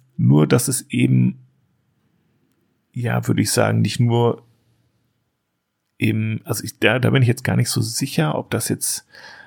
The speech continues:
ich glaube, es geht auch gar nicht nur jetzt um Modelle und Fotografen. Ich weiß gar nicht, ob man sich auch da als,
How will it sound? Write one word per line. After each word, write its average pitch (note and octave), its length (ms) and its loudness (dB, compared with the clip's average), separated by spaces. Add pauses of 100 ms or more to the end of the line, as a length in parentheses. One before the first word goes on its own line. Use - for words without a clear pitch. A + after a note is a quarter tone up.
(180)
ich - 180 -6
glaube, A2 480 2
es - 180 -4
geht - 200 -2
auch - 180 -8
gar - 180 -2
nicht B2+ 220 -2
nur - 140 2
jetzt - 200 -4
um A2+ 160 -2
Modelle - 1160 -2
und A2+ 220 -2
Fotografen. A2+ 840 -6
Ich - 160 -12
weiß - 200 -8
gar A#2 160 -4
nicht, C3 200 -6
ob B2 120 -10
man A2 200 -2
sich A2+ 220 -4
auch A2+ 180 0
da G#2+ 180 0
als, - 480 -2